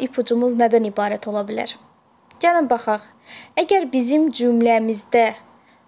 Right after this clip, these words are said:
we görürüksə, yəni ki, we ilə başlayırsa, yəni bağlayıcıdan sonra bizim mübtədamız we-dirsə, deməli, biz o biri cümlədə we axtarmalıyıq. Biz buna deyirik ki,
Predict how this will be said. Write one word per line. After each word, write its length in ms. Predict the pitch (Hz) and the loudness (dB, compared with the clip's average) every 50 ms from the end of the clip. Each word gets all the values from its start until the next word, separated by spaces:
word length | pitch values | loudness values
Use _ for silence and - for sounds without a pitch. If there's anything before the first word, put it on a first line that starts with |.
| _ - | _ -8
we 480 | 240 226 214 240 277 277 269 240 233 - - - - - | -8 -4 0 0 2 2 2 0 -2 -6 -12 -20 -10 -2
görürüksə, 800 | - 254 240 233 247 247 233 240 220 - - - 226 214 214 220 233 | 2 4 4 4 4 2 2 0 -2 -2 -2 0 0 2 2 2 2
yəni 260 | 240 247 233 220 214 208 | 2 2 2 0 -2 -8
ki, 260 | - - - 240 226 220 | -10 -6 -2 -2 -2 0
we 220 | 208 247 247 240 | 2 2 2 2
ilə 160 | 240 226 226 208 208 | 2 2 0 0 0
başlayırsa, 800 | 226 214 208 - - 240 233 233 233 233 233 - - 220 214 214 - - - - _ _ _ _ - 226 | 0 -2 -2 -4 -2 0 2 2 2 2 2 0 0 -2 -2 -2 -6 -14 -20 -20 _ _ _ _ -12 -8
yəni 120 | 214 208 | -6 -2
bağlayıcıdan 640 | 220 214 214 226 226 220 214 214 226 208 226 220 220 | -2 0 0 2 0 0 0 -2 -2 -2 -2 -2 -2
sonra 320 | - - 220 214 214 208 | -2 -2 -2 -2 -2 -2
bizim 240 | 226 214 226 233 226 220 | -4 -4 -4 -2 -4 -4
mübtədamız 580 | - - 226 214 226 220 214 220 214 202 233 | -4 -4 -4 -2 0 -2 -2 -2 -4 -6 -6
we-dirsə, 800 | 214 208 247 247 247 233 208 208 - - - 226 226 226 262 294 - - - - - - - | -2 0 0 2 2 0 -2 -4 -6 -4 -2 -2 0 0 0 -2 -4 -10 -18 -18 -12 -4 -2
deməli, 380 | 254 254 254 240 233 262 269 247 | 0 2 4 4 4 2 2 0
biz 200 | 277 269 240 - | 0 -2 -2 0
o 160 | - - 240 214 | 2 0 2 2
biri 220 | 233 233 262 269 | 2 0 0 0
cümlədə 420 | 254 294 294 269 247 226 226 220 214 214 | 2 2 2 2 2 2 2 2 2 2
we 160 | 240 240 226 - | 2 2 0 -2
axtarmalıyıq. 680 | - - - - 214 208 214 208 208 208 214 214 208 - - | -4 -6 -6 -6 -6 -4 -4 -4 -4 -4 -4 -6 -6 -6 -4
Biz 200 | 302 285 254 - - | -4 -4 -4 -4 -4
buna 340 | 240 247 240 247 269 285 285 - - - - _ _ _ _ - | -2 0 2 2 2 0 -2 -6 -14 -20 -20 _ _ _ _ 0
deyirik 460 | 254 254 247 262 262 294 277 - - | 2 2 4 4 4 2 0 -2 -2
ki, 140 | - 254 | 0 2